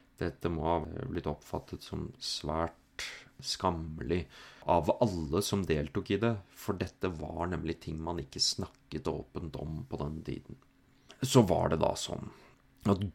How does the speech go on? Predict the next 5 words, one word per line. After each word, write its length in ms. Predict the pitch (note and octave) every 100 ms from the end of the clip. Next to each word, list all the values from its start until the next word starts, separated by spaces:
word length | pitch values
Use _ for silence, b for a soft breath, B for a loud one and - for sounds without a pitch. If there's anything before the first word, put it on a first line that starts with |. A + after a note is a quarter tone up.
| -
grunnen 640 | G2+ F#2+ F#2+ G2 G#2+ A#2+ -
til 420 | C3+ B2 F2 F2 - _ - -
at 160 | - -
denne 240 | E2 D#2+
saken 720 | - - D#2+ D#2 - F#2+ F2